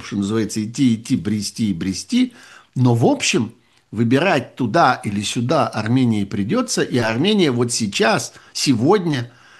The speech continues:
сделала очень важный шаг на этом пути, э, продемонстрировав, что, в общем, нигде не сказано, что этот выбор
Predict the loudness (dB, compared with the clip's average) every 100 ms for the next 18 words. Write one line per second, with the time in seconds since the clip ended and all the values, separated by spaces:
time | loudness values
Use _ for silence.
0 | _ -10 2 4 4 2 -2 -2 0 2
1 | 2 0 2 2 0 0 -2 -2 -4 -2
2 | -4 -4 -4 -6 -8 -4 -4 -4 -8 _
3 | -20 -20 _ 0 0 0 -2 2 2 0
4 | 0 0 2 0 -2 -6 -4 -4 -2 -2
5 | -4 -4 -2 0 0 -2 0 2 0 0
6 | 0 -2 -6 -8 -10 -8 -4 -4 -4 -8
7 | -2 0 2 0